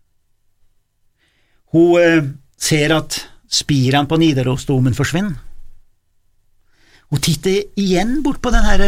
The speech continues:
rare holmen. Og kanskje er det noen som sier til henne at der har Griffenfeldt sittet. Hun har jo aldri hørt om Griffenfeldt,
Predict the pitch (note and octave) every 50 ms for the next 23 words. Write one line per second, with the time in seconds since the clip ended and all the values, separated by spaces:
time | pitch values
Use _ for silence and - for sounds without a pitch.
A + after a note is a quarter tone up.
0 | G3+ - A3+ G#3+ F#3+ F3+ E3+ - - F#3+ F#3 D#3+ C3 - - F#3 F#3 D#3+ C#3 C3+
1 | D#3+ E3+ D3+ - - - - _ _ - - _ _ _ - _ - - _ _
2 | _ _ _ - - - _ - - _ - - - _ _ - D#3+ E3 E3 D#3+
3 | D#3 D#3 D#3 - - - - A3+ G3+ C#3+ - D3 D3 F3+ F3+ D#3 D3 C3+ C3 A2+
4 | - - E3 D#3+ - - F#3 E3 C3+ - B2 A#2+ A#2+ C3+ D3+ D3+ - C#3 C3 B2+
5 | B2 C3+ C#3 C#3 C3 - - - B2 A2+ - - - A2+ G#2 - - G3+ F#3 -
6 | - B3+ A#3+ - G3 - - - - - - - - _ _ - - _ _ _
7 | _ _ _ _ _ - _ _ _ C#3 C#3 C3+ C#3 C3+ - E3+ G3 G3 D#3 B2
8 | B2+ C#3+ B2+ A#2 C3+ B2 - C#3 C3 B2 B2 A2+ - B2 A2 - D3+ C#3+ - -
9 | - -